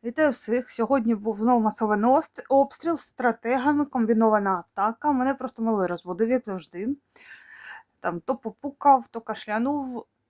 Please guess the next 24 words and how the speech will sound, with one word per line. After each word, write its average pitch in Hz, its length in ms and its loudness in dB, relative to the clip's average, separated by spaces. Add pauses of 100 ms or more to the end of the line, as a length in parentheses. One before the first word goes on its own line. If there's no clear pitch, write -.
(120)
Так 254 220 2
вийшло, 233 320 -4
що 220 160 -12
прокинулась. 220 960 -8 (320)
Я 254 200 0
здивувалась 214 680 4
трошки 262 500 -8
з - 60 -20
цієї 285 360 -4
атаки, 277 500 0
дуже. 208 640 -2 (1200)
Тому 254 300 4
що, 254 680 0
знаєте, 277 440 2
як, 208 540 -4
е, 202 220 -10 (880)
не 226 120 0
дуже 254 280 0
мені 240 340 2
зрозуміло, 226 520 2
що 240 200 -8
це 226 140 -8
за 208 120 -6
цирк - 440 -16